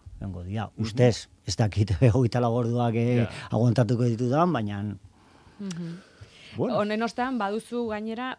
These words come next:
Speaker 3: mm, beste erronka baterako hitzordu ere Bartzelonan izango duzu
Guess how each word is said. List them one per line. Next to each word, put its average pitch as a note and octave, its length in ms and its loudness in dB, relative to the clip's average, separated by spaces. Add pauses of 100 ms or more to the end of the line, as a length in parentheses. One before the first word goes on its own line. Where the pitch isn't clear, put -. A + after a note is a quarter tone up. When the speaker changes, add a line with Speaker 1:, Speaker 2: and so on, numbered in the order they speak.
Speaker 3:
mm, E3 640 -10
beste F3+ 460 -8
erronka F#3 440 -6
baterako F3+ 760 -2
hitzordu F#3 460 -4
ere G#3 400 -2
Bartzelonan E3+ 560 -4
izango E3 260 -6
duzu D#3+ 280 -8